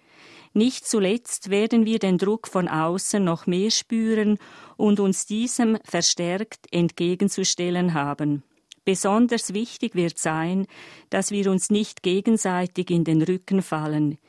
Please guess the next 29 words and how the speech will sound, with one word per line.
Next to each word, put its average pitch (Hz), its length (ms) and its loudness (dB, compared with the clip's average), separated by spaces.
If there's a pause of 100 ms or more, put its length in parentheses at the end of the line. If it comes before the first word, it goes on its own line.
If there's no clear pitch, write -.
(440)
Es - 240 -2
gilt, 240 440 -2
die 220 100 2
Reihen 185 440 2
zu 170 160 -2
schließen 214 680 0 (160)
und 196 240 2
in 196 100 2
die 165 140 -2
gleiche 180 560 -2
Richtung 180 520 -2
zu 175 180 0
gehen. 156 500 2 (600)
Nicht 226 320 2
nur 220 200 4
am 190 140 4
ersten 180 480 0
August, 190 560 0
unserem 170 380 2
Nationalfeiertag, 175 1500 -2 (140)
auch 160 280 0
morgen 185 640 2 (160)
und 165 240 2
übermorgen. 151 800 0 (960)
Die 202 120 0
Schweiz 202 460 0
hat 196 160 -4
viele 226 320 -2
Stärken. 165 800 -2